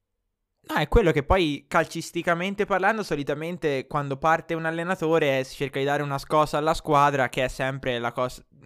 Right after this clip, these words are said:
incolpare l'allenatore è sempre la cosa più veloce da poter fare, perché non puoi cambiare tutto il nucleo. Però qui veramente,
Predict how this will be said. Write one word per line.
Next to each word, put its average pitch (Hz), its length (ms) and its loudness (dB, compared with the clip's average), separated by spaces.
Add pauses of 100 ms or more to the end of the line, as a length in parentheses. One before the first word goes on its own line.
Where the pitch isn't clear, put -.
(120)
incolpare 135 520 -8
l'allenatore 143 440 -8
è - 20 -10
sempre 131 260 -10
la 131 80 -6
cosa 139 200 -10
più 131 180 -12
veloce 135 260 -8
da 139 60 -2
poter 147 240 -6
fare, 127 220 -6
perché 110 180 -14
non 120 160 -16
puoi 127 140 -10
cambiare 120 420 -10
tutto 123 220 -12
il 113 80 -12
nucleo. 110 340 -16 (380)
Però - 200 -4
qui 160 140 -2
veramente, 139 520 -2